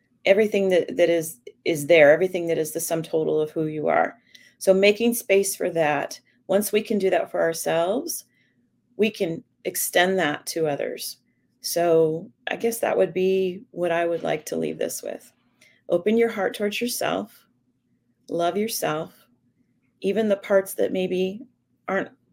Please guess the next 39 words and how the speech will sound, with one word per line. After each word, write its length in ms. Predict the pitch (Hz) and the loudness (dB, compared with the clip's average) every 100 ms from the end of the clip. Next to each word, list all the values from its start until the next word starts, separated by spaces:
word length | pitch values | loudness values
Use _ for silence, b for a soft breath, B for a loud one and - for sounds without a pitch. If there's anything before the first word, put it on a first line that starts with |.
| _ | _
pleasing 320 | 208 180 175 | 0 0 -2
to 140 | 165 175 | -4 -2
you 120 | 170 | 0
or 80 | 160 | 0
might 240 | 165 - | -2 -4
be 140 | 170 | -4
tripping 380 | 170 170 170 196 | -4 -4 -2 -4
you 140 | 233 208 | -2 -2
up, 260 | 160 - _ _ _ _ _ _ _ B B B B B _ _ | -4 -6 _ _ _ _ _ _ _ B B B B B _ _
and 400 | 196 196 196 196 196 _ _ _ | 0 2 2 0 -4 _ _ _
extend, 600 | 190 - - 190 196 - | -6 -4 2 2 4 4
then 180 | 202 214 | 6 6
you 140 | 196 | 4
can 160 | 185 180 | 0 -4
extend 400 | 175 - 160 156 | -6 -6 -4 -4
that 160 | - - | -4 -6
to 160 | - | -8
others, 300 | - - - - | -6 -8 -10 -2
but 120 | 170 | 0
do 100 | 185 | 4
that 200 | 190 175 | 4 4
work 180 | 170 165 | 0 -4
first. 480 | - 147 - - - b b b b b b _ | -2 -2 -2 -8 -12 b b b b b b _
And, 340 | 175 165 165 | -2 0 2
uh, 280 | 165 156 156 - | 2 2 -2 2
also, 640 | 196 226 - 175 165 - - - | 4 4 4 4 2 -2 -12 -4
I 80 | 170 | -2
just 200 | 180 185 | -2 -2
wanna 160 | 185 | -2
mention, 580 | 180 175 185 - 185 180 - _ _ _ - | 0 -2 -2 -2 -2 -4 -12 _ _ _ -6
um, 480 | 170 160 151 156 - _ _ _ _ _ _ _ | -4 -4 -4 -8 -14 _ _ _ _ _ _ _
if 180 | - - | -6 -2
you 100 | 190 | 0
want 260 | 196 196 | 2 2
to 100 | - | -2
get 280 | 196 170 - | 0 0 -2
your 100 | 165 | -6
free 200 | 160 170 | -4 -4
profile, 720 | 165 - 190 - - - - | 0 0 0 0 -2 -2 -4